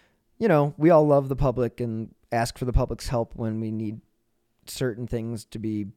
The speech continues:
you know, filled in as far as, uh, where somebody was or what somebody could have been doing, but nobody had any idea what this woman had been doing. And again,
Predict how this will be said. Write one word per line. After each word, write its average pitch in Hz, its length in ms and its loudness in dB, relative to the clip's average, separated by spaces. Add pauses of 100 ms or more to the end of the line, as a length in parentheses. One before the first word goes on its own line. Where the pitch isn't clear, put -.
(420)
you 123 120 -6
know, 78 220 -10 (220)
filled 123 340 -2
in 113 220 -4
as 107 120 -10
far 95 220 -6
as, 95 240 -10 (600)
uh, 90 260 -12 (100)
where 127 220 0
somebody 123 320 -2
was 120 420 -4
or 104 100 -6
what 117 160 -8
somebody 123 220 -4
could 117 140 -8
have 113 60 -6
been 113 160 -8
doing, 123 440 -4
but 113 320 -8 (120)
nobody 175 600 -2
had 226 140 -2
any 220 240 -2
idea 208 500 2
what 123 400 -4
this - 220 -6
woman 143 240 0
had 123 160 0
been 113 160 -4
doing. 117 280 -2
And 117 140 -6
again, 143 240 -2